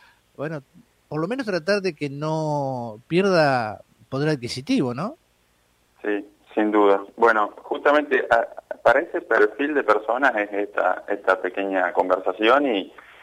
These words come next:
Speaker 2: y además, y ya te adelanto, con gusto podemos seguirlos con la gente que le interese y absolutamente sin ningún cargo poder conversarlo con ellos y, y ayudarlos a, a orientar sus inversiones.
Speaker 1: Fantástico,
Speaker 2: A ver,
Speaker 1: fantástico.
Speaker 2: te, te, te cuento rápidamente.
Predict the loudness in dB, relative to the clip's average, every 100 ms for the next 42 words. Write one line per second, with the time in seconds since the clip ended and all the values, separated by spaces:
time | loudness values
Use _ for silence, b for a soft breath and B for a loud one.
0 | B B 2 4 6 4 2 -2 0 2
1 | 2 2 0 0 0 0 -2 0 2 2
2 | 2 0 -2 -6 -8 -4 -2 -2 0 0
3 | 0 -4 -4 -4 0 0 -2 0 2 2
4 | 0 -2 0 0 -2 -10 _ _ _ _
5 | _ -10 -2 0 0 0 -4 -4 -2 0
6 | 4 2 2 0 0 0 -2 -4 -2 0
7 | 0 0 -2 -2 -4 -6 -12 -18 _ -6
8 | -2 4 4 4 -4 -10 -2 -2 -2 0
9 | 2 2 0 -8 -8 -8 -10 -12 _ _
10 | B B -10 -8 -2 2 4 2 -2 -6
11 | -10 -14 -20 _ _ -2 -2 -16 _ _
12 | -2 0 2 4 4 4 4 2 0 0
13 | -4 -6 -10